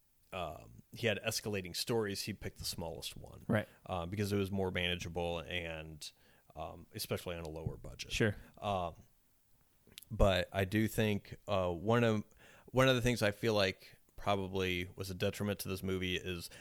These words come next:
Speaker 1: there's really, you're kind of along for the ride of the story.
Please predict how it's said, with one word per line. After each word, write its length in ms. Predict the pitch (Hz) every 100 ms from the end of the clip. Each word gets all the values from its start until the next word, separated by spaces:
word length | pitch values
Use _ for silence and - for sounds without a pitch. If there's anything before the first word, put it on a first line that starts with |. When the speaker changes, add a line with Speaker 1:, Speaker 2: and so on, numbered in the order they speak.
| - -
Speaker 1:
there's 240 | 104 95 101
really, 560 | 110 117 113 104 101 98 - - _ _ _ -
you're 120 | 120
kind 240 | - 147 151
of 100 | 123
along 760 | 117 107 107 107 104 101 98 -
for 120 | 107
the 100 | 98
ride 680 | 87 98 87 85 82 85 - - - _ _ _ _ _
of 340 | 104 98 92 -
the 100 | 92
story. 840 | - - - 101 87 80 - -